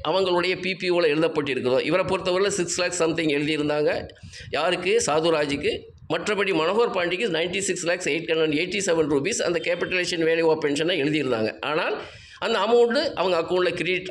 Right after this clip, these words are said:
ஆகாம பல மாதங்களுக்கு பிடித்தம் செய்துவிட்டு மீதமுள்ள பணத்தை தான் அப்படி செஞ்சாங்க. இது totally against the government policy. ஏற்கனவே பாலிசி பத்தி சொல்லிட்டேன். இதன் அடிப்படையில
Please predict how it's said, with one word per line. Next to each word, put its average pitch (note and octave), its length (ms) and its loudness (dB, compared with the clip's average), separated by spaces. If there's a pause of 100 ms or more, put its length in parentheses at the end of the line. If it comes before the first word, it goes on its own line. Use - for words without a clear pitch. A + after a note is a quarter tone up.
ஆகாம D#3 460 0
பல G#3+ 220 2
மாதங்களுக்கு G#3+ 460 0
பிடித்தம் F3 340 0
செய்துவிட்டு D#3 360 0
மீதமுள்ள B3 380 4
பணத்தை D#3+ 300 2
தான் G3+ 200 0
அப்படி C3 320 -6
செஞ்சாங்க. C#3 280 2
இது B2+ 140 0
totally G#3 560 0 (100)
against E3+ 240 -2 (120)
the C#3+ 180 0
government D3 320 2
policy. D3+ 500 0
ஏற்கனவே D#3 360 2
பாலிசி C#3+ 320 0
பத்தி A#2+ 220 -4
சொல்லிட்டேன். C3+ 460 0 (520)
இதன் B3 280 2
அடிப்படையில A3+ 680 0